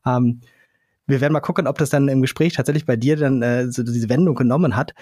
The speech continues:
Du bist dann relativ schnell, zweitausendeins, äh, in die U S A gegangen, Ohio State University, warst Assistant Professor, dann ab zweitausendfünf Associate Professor für Computerlinguistik als Schwerpunkt, was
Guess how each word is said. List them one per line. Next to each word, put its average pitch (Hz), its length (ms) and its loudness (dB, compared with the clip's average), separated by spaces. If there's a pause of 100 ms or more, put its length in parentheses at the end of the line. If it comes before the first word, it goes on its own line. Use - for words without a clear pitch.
(340)
Du 139 140 0
bist 175 300 -2
dann 160 200 2
relativ 151 360 0
schnell, 202 380 0
zweitausendeins, 139 720 0
äh, 139 340 2
in 143 120 0
die 139 60 4
U 113 80 0
S 107 120 -2
A 180 140 -2
gegangen, 226 480 0
Ohio 120 320 -2
State - 340 -4
University, 202 840 0
warst 117 260 -2
Assistant 160 380 -4
Professor, 143 680 -2
dann 117 320 -4
ab - 140 -12
zweitausendfünf 117 480 -4
Associate 165 440 -4
Professor 135 500 -4
für 160 260 -2
Computerlinguistik 127 1160 -2
als 104 140 -2
Schwerpunkt, 208 640 -2
was 120 260 -2